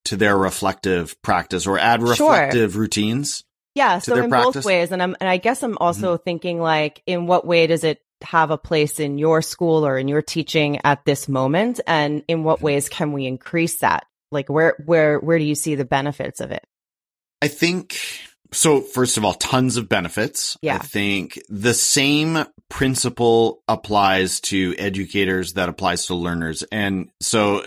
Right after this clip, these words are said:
Speaker 1: let me t-, share an irony that you're probably very aware of, and
Speaker 2: Mm-hmm.
Speaker 1: that is a lot of our schools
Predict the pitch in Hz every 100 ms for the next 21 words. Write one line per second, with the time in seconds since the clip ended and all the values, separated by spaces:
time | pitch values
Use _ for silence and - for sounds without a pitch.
0 | 110 127 139 131 - 110 - - 147 131
1 | 107 107 92 127 120 104 101 85 87 -
2 | 110 104 98 92 101 98 92 87 107 107
3 | 90 80 76 92 98 95 95 98 98 101
4 | 117 156 131 98 - - 147 180 104 85
5 | 82 -